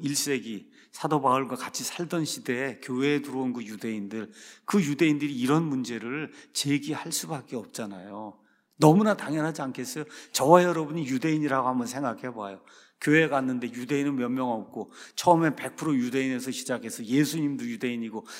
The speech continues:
모든 제자들도 유대인이고, 그렇죠? 성경 말씀 기록해 준 사람 다 유대인이고,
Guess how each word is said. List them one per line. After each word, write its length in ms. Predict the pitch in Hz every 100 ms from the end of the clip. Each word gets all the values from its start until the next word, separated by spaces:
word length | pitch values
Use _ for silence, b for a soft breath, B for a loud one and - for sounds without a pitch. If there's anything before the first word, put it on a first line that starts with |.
| B
모든 380 | - 147 175 165
제자들도 580 | 135 135 147 147 135 135
유대인이고, 720 | 120 113 123 117 104 104 - b b
그렇죠? 220 | - 147
성경 360 | 147 156 165 190
말씀 260 | 170 151 156
기록해 360 | 147 170 170
준 160 | 151 151
사람 220 | 143 135
다 160 | 117 120
유대인이고, 640 | 135 147 143 127 110